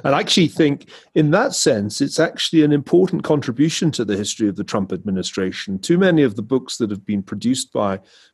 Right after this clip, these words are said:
people in the last few years have been entirely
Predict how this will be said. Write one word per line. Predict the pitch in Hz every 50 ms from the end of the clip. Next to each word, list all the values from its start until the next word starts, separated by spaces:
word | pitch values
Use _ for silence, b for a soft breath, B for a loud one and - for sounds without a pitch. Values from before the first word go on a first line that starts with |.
| _
people | - 160 147 147 - 117 107
in | 104 104
the | 104
last | 104 107 110 110 110 - - -
few | - 110
years | 107 104 110 120 127 120 110 104 - -
have | - 107 - _ -
been | 123 113 113 110
entirely | 104 98 - - 143 135 139 139 135 113 107 104